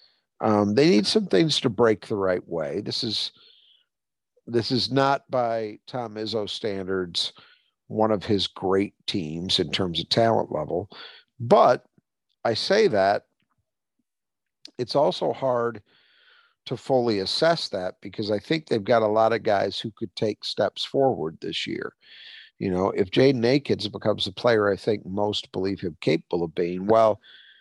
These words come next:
you might have a guy who's actually capable of being a focal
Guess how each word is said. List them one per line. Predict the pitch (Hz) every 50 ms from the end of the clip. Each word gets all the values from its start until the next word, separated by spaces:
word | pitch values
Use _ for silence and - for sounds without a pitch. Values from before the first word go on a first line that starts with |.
| _ _ _ _ _ -
you | - - 113 156
might | 180 185 147 107
have | 143 135 180 226 165
a | 165
guy | - - 80 85 90 -
who's | 80 87 85 95
actually | 92 90 87 - - 95
capable | - - - 107 92 - - - 92 85
of | 82 78
being | 95 90 - -
a | -
focal | - - 104 92 - - -